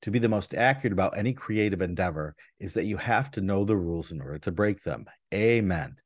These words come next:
In other words, rules are meant to be broken, and creativeness is a lot of experimentation, but breaking the rules just to break them is why we have a lot of things like bad free-form poetry. Mm-hmm.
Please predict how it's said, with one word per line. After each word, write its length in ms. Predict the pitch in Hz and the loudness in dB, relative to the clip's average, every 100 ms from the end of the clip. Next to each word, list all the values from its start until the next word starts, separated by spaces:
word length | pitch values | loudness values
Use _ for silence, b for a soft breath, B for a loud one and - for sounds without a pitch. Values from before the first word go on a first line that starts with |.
| _ _ _ _ - | _ _ _ _ -8
In 120 | 107 | 2
other 200 | 139 147 | 6 6
words, 400 | 101 90 87 87 | 4 2 -2 -6
rules 360 | 95 110 160 143 | 0 4 4 6
are 80 | 117 | 4
meant 220 | 123 160 | 4 2
to 60 | |
be 80 | 135 | 0
broken, 440 | 92 92 85 - 80 | 2 0 0 -4 -6
and 180 | 92 | -6
creativeness 920 | 92 - 110 131 139 101 101 95 - - B B | -8 -2 2 4 4 2 0 0 -4 -14 B B
is 140 | 98 92 | -4 0
a 80 | 98 | 0
lot 200 | 95 92 | 0 -2
of 80 | |
experimentation, 1120 | 85 - - 92 87 82 - 147 139 - 90 80 B B - | -4 -8 -4 -2 -2 -6 2 2 2 0 -4 -6 B B -6
but 140 | 98 | -4
breaking 400 | 117 139 151 180 | 4 4 6 2
the 100 | 143 | 4
rules 340 | 107 110 101 - | 6 4 4 0
just 220 | 110 - | -6 -6
to 60 | 85 | 0
break 300 | 110 117 - | 4 2 2
them 180 | 98 | 0
is 160 | 95 85 | 0 -2
why 260 | 85 90 98 | -2 0 2
we 160 | 110 | 2
have 160 | 101 101 | 2 2
a 40 | |
lot 240 | 107 82 95 | 2 0 -2
of 100 | 90 | -4
things 460 | - 85 82 80 | -4 -6 -6 -4
like 200 | 90 87 _ b b b b | -4 -6 _ b b b b
bad 320 | - 101 98 80 | 2 4 4 0
free-form 600 | - 95 90 92 90 85 | 0 0 2 0 -2 0
poetry. 580 | 101 87 80 - - _ _ - | 2 2 0 -6 -10 _ _ -14
Mm-hmm. 200 | 76 104 | -10 -8